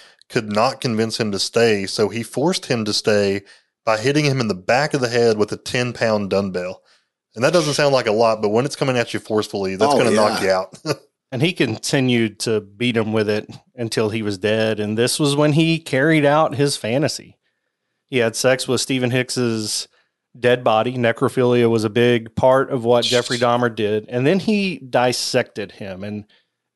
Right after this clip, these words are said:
Speaker 3: this isn't just cutting off his limbs so he can dispose of him. This is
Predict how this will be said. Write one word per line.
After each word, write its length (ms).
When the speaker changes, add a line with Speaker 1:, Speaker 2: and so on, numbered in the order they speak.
Speaker 3:
this 240
isn't 220
just 200
cutting 240
off 240
his 160
limbs 400
so 160
he 100
can 140
dispose 420
of 140
him. 200
This 200
is 480